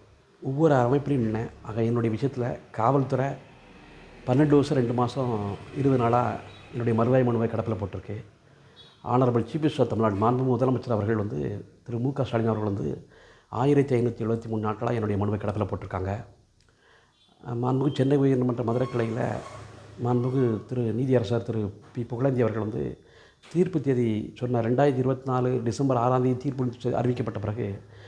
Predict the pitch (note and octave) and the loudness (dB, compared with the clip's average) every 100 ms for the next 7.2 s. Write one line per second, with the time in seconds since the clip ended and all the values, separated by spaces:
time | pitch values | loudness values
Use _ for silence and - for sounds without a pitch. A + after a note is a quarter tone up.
0 | - - B2+ C3 B2 B2+ B2+ D3+ B2+ - | -16 0 2 4 4 0 -4 -4 -4 -6
1 | G#2 G#2+ - - _ _ _ _ _ - | -4 -4 -8 -18 _ _ _ _ _ -4
2 | B2+ C3 G#2+ G#2 G#2+ G2+ G2+ G#2+ - G#2 | 0 0 0 -2 -4 -4 -8 -14 -10 -8
3 | G#2 G#2+ F#2 - _ _ _ - _ _ | -4 -6 -8 -12 _ _ _ -20 _ _
4 | _ B2 A2+ G#2+ G#2 G#2+ A2 - _ _ | _ -6 -4 -2 -4 -6 -10 -14 _ _
5 | _ - _ _ _ - B2 C3 C3 B2 | _ -20 _ _ _ -4 -2 0 2 4
6 | B2 G2+ D3 C#3+ C#3 C#3 A2 A#2+ A#2 A#2+ | 4 2 -2 -2 -2 -2 -2 0 0 -2
7 | A#2+ | -4